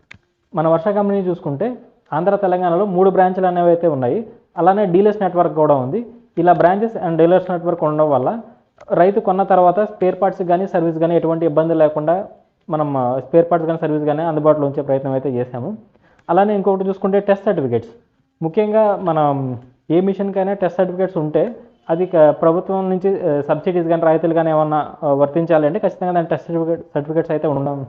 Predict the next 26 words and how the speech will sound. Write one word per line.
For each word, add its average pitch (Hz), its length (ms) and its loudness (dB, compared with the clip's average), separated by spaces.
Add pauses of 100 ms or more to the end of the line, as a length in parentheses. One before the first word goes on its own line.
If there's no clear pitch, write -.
(340)
ఆ 151 40 2
టెస్ట్ 160 220 -2
సర్టిఫికేట్స్ 196 360 0
ఎందుకంటే 165 460 0 (320)
ఆ 151 40 2
మిషన్ 160 340 -2
ఎంతవరకు 185 500 2
పనిచేస్తుంది, 165 680 2
అది 156 200 -2
ఎంతవరకు 180 420 0
ఉపయోగకరం 165 600 0
అనేది 170 380 0 (320)
మన 156 200 0
గవర్నమెంట్ 202 360 4
సైడ్ 190 220 0
నుంచి 196 200 -2
ఒక 190 120 0
సర్టిఫికేట్ 165 480 -2
అయితే 139 180 0
ఇస్తారు. 139 360 -2 (340)
ఈ 175 80 -2
సర్టిఫికేట్ 196 400 0
ఉంట-, 170 280 0
ఉన్న 185 480 0
మిషనరీస్కి 185 520 -2
మాత్రమే 180 600 -2